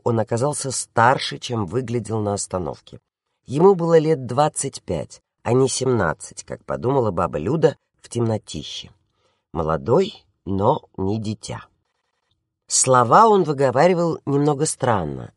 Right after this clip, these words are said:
не так, непривычно, как издалека приезжий. «Не русский ты?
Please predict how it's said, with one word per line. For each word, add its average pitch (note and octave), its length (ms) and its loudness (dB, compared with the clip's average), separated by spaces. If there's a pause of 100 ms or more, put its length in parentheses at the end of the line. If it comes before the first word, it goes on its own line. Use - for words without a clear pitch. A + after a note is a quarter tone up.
не D3 160 -2
так, D2+ 460 -8
непривычно, A2+ 840 -8 (220)
как - 280 -2
издалека A#2 680 -4
приезжий. D#2+ 800 -10 (1080)
«Не C#3+ 240 4
русский F#3+ 420 0
ты? - 340 -10